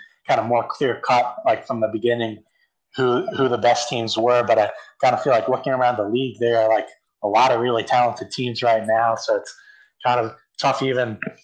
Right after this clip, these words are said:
right now, like, even with having, we have a talented team together, but we're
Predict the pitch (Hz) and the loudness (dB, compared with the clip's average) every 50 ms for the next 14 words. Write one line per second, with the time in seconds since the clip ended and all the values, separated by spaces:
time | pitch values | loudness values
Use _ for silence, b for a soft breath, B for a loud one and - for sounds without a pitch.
0 | - _ 147 135 131 127 117 120 135 135 127 120 113 - 139 131 123 120 120 120 | -10 _ 0 2 2 2 2 2 2 2 2 0 0 0 -4 -4 -4 -2 0 -2
1 | 123 - - _ - - _ _ _ _ _ _ - - 139 135 123 123 123 - | -2 -2 -6 _ -20 -20 _ _ _ _ _ _ -6 -2 -2 0 0 -2 -4 -6
2 | - - - 127 123 120 123 - 139 131 123 120 117 120 - - 147 131 117 - | -6 0 2 2 2 2 0 0 2 2 0 0 -2 -6 -6 -4 -6 -6 -4 -4
3 | 110 110 117 123 127 131 117 107 - 113 107 - - - - - _ _ _ _ | 0 2 4 4 4 4 2 2 2 2 2 2 -2 -8 -10 -10 _ _ _ _
4 | _ 131 120 117 117 - | _ 2 2 2 0 -4